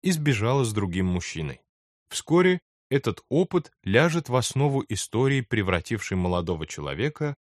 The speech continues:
в одного из самых известных в мире писателей. Но пока Эрнест Хемингуэй был очередным потерянным ребенком. Ему не потребовалось много времени, чтобы понять,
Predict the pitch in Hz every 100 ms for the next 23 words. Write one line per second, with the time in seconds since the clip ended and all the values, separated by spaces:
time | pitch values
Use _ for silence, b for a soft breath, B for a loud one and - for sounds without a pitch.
0 | _ - 110 101 104 123 185 151 135 -
1 | 131 165 165 - 143 110 90 123 - 131
2 | - 95 95 92 87 87 - 85 - -
3 | 64 _ _ _ _ _ - 90 82 78
4 | - 110 165 190 _ _ _ - 113 110
5 | 117 95 - 92 82 78 71 76 127 170
6 | - _ _ _ 82 78 175 - 123 -
7 | 131 110 80 113 151 - 95 - 95 95
8 | 92 85 80 76 76 73 - - _ _
9 | _ _ _ _ _ _ _ 87 101 160
10 | 196 175 160 175 180 165 156 143 - 120
11 | 123 139 110 90 104 151 156 151 - 127
12 | 117 120 120 120 117